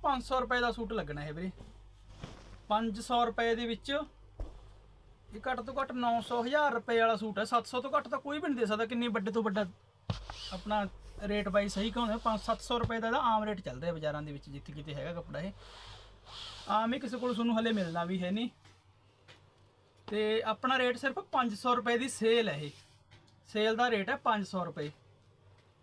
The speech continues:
ਆਹ ਦੇਖ ਲਓ, ਜੇ ਘਰੇ ਬੈਠੇ ਮੰਗਵਾਉਣਾ ਕਿਸੇ ਨੇ ਬਈ, ਉਹ ਫਿਰ ਜਿੰਨਾ ਵੀ ਕੋਈ ਸ਼ਿਪਿੰਗ ਵਗੈਰਾ ਹੋਊ, ਉਹ ਤੁਹਾਡੀ ਆਪਣੀ ਲੱਗੂਗੀ। ਇਹ ਪੰਜ ਸੌ ਰੁਪਏ ਸਿਰਫ ਸੂਟ ਦੀ ਕੀਮਤ ਦੱਸੀ ਆ ਤੁਹਾਨੂੰ। ਆਹ ਲਓ,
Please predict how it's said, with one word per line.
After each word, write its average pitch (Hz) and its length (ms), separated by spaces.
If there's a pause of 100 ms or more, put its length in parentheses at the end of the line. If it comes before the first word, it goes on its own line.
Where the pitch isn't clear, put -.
(400)
ਆਹ 156 120
ਦੇਖ 147 180
ਲਓ, 131 120 (220)
ਜੇ 214 140
ਘਰੇ 277 240
ਬੈਠੇ 254 280
ਮੰਗਵਾਉਣਾ 277 440
ਕਿਸੇ 269 200
ਨੇ 269 80
ਬਈ, 285 220 (540)
ਉਹ 262 140
ਫਿਰ 269 140
ਜਿੰਨਾ 247 260
ਵੀ 294 120
ਕੋਈ 262 240
ਸ਼ਿਪਿੰਗ 247 300
ਵਗੈਰਾ 247 340
ਹੋਊ, 233 160
ਉਹ 277 60
ਤੁਹਾਡੀ 240 240
ਆਪਣੀ 208 260
ਲੱਗੂਗੀ। 233 420 (680)
ਇਹ 226 60
ਪੰਜ 226 260
ਸੌ 240 140
ਰੁਪਏ 233 200
ਸਿਰਫ 240 200
ਸੂਟ 226 280
ਦੀ 220 140
ਕੀਮਤ 214 300
ਦੱਸੀ 175 280
ਆ 170 40
ਤੁਹਾਨੂੰ। 143 240 (3000)
ਆਹ 147 120
ਲਓ, 120 120